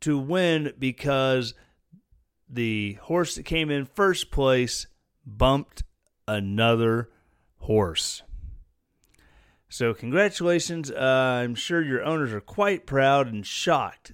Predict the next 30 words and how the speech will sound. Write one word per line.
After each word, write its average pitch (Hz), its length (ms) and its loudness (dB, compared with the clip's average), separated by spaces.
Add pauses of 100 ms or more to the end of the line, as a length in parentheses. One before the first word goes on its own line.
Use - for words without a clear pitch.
that 110 240 -2
at 104 160 -8
sixty-five 131 680 -2
to 117 80 -8
one, 160 520 -2 (640)
I 123 220 0
hope 117 340 -4
they 113 180 0
bet 110 420 -6
the 95 260 -6
whole 120 640 -2 (280)
farm 87 520 -4
on 92 320 -8
you. 80 300 -12 (2250)
So, 175 200 0
uh, 160 320 -4
the 160 60 -14
thing 226 180 -4
we're 185 120 -2
gonna 156 160 0
get 135 120 2
in 131 120 -4
today 123 380 0
is 120 320 -4
we're - 120 -12
gonna 185 220 -6 (180)
kinda 165 220 -2
dive 123 420 0
into, 123 640 -4 (880)
uh, 104 400 -6